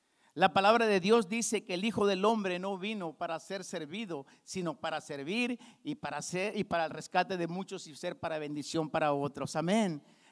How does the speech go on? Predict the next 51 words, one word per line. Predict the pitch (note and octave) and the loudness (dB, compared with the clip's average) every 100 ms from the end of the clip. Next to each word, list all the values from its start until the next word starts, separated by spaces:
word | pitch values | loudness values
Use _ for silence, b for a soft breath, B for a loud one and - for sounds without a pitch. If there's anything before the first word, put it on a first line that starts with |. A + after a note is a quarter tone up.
| - | 2
A | F3+ | 6
eso | A3+ A3 G#3 | 6 6 4
vino | G#3+ A3+ | 4 4
el | G3 | 2
Hijo | G#3 G3 | 2 0
del | F3+ E3 | 4 6
Hombre, | G#3 F#3+ | 6 4
no | F3 G#3+ | 4 2
para | G#3+ F#3 | 2 -2
ser | - G3 | -4 -6
feliz. | F#3 D#3+ G#3+ | -4 -4 -4
Nosotros | G3 F3 A3 G#3+ | -4 -4 0 2
venimos | G3+ G3 A3 G3+ | 2 2 -2 -4
para | - F3 E3 | -4 -4 -4
ser | - G#3 | -4 -4
de | F#3+ F#3 | -2 -4
bendición | F#3 F3 D#3 - G3+ G#3+ - | -4 -4 -6 2 4 4 2
a | D#3+ | 0
los | D3+ E3 G3+ F3 | 2 2 0 0
demás. | F#3+ F3 G#3 A#3 E3 - b b _ | -6 -2 -2 -2 -6 -10 b b _
Amén. | D3 E3+ A#3+ C4 E3+ C#3+ b - | -2 2 4 4 0 -8 b -12
Y | |
claro | D#3 G#3 C#4 D4+ | -8 -2 4 4
que | A#3 | 4
Dios | A3+ A#3 C4 | 0 2 2
que | - G#3+ | 2 -2
nos | G3+ G#3 | 2 6
va | |
a | |
hacer | A3+ A3+ | 6 4
felices, | G3 G3+ G#3+ G3 F3+ | -2 -4 -4 -6 -6
mas | F3 | -8
primeramente | - F#3 A#3+ C#4 C#4 C4 | -6 -4 0 2 2 0
buscar | G#3+ G3 A#3 | 0 -2 0
el | B3 | 0
reino | A#3+ B3 B3+ | 0 0 2
de | A3+ | 0
Dios | G3 A3 A3 | 0 -2 -2
y | |
su | F#3 A#3 | -6 -6
justicia, | A3+ A3 - C4 - F#3 - B B | -4 -6 -4 -4 -2 -4 -6 B B
y | - A#2 | -8 0
todo | - G#3+ A3 | 10 10 10
lo | G#3+ | 4
demás | G3+ G#3 G#3 F3 D3+ | 2 2 2 0 -6
te | - | -10
lo | C#3+ | -4
dará | D3 D3 D#3+ D#3+ D3 B _ | 0 6 8 8 4 B _
por | C#3 D#3 | 0 2
añadidura. | D#3 D#3 D3+ D3 D3+ C3+ B2+ C3+ | 2 0 0 0 0 0 -2 0
Amén. | E3+ A3 G3+ D#3 | 4 4 4 0